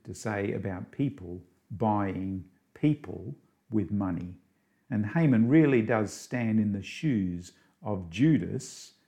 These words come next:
as he buys the Lord Jesus Christ, also for silver. The king's signet ring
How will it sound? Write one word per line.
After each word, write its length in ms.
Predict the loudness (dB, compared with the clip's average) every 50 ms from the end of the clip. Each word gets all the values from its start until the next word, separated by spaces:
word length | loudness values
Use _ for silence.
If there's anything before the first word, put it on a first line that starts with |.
| _ _ -8
as 220 | -6 -6 -6 -6
he 260 | -2 0 2 2 4
buys 680 | 2 0 0 -2 -2 -2 -4 -8 -10 -12 -12 -14 -16 -20 _ _ _ _ _ _
the 60 | 0
Lord 320 | 0 2 2 2 2 0 0
Jesus 360 | 0 -2 -2 -2 -4 -6 -10
Christ, 600 | -8 -6 -4 -4 -4 -6 -8 -12 -18 -20 -20 _ _ _ _ _ _ -8
also 380 | -6 -6 -6 -6 -6 -8 -8
for 160 | -8 -8 -10 -12
silver. 520 | -12 -10 -8 -6 -4 -4 -4 -6 -8 -12 -14 -18 _ _ _ _ _ _ _ _ _ _ _ _ _ _ _ _ _ _ _ _ _ _ _ _ _ _ _ _
The 60 | -8 -8
king's 580 | -4 0 2 4 6 6 8 6 6 4 0 -6 -16 _ _
signet 580 | -16 -12 -2 2 4 4 4 4 4 4 4 2
ring 640 | 2 2 4 4 6 6 6 6 4 4 2 0